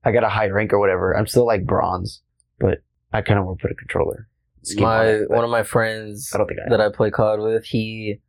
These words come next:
Speaker 2: has a, he has a modded controller he'll play on sometimes, but he doesn't have it modded to, uh, for aiming.
Speaker 1: Mm.
Speaker 2: He has it modded for no recoil on the gun.
Speaker 1: Okay.
Speaker 2: Yeah, so w-,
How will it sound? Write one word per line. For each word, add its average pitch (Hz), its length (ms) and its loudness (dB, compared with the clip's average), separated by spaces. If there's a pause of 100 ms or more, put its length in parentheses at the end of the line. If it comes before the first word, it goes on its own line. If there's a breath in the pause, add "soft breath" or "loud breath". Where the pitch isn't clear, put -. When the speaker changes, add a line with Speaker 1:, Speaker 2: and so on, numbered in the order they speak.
(300)
Speaker 2:
has 110 260 0
a, 120 120 2
he 123 160 0
has 120 200 2
a 113 60 2
modded 104 340 2
controller 127 520 0
he'll 113 160 0
play 107 200 0
on 107 160 -6
sometimes, 117 560 -4 (380 soft breath)
but 127 180 6
he 127 140 0
doesn't 135 240 -2
have 123 220 0
it 110 140 -2
modded 113 480 2
to, 98 260 4 (360)
uh, 101 320 2
for 95 360 0 (160)
aiming. 151 380 -2 (100)
Speaker 1:
Mm. 120 280 0
Speaker 2:
He 123 80 4
has 120 160 4
it 120 100 2
modded 110 380 2
for 98 280 -2
no 98 140 0
recoil 92 560 -2
on 82 80 -6
the 76 80 -10
gun. 87 260 -6 (1600)
Speaker 1:
Okay. 107 340 0 (100)
Speaker 2:
Yeah, 98 320 0
so 95 380 0 (640)
w-, 101 320 -4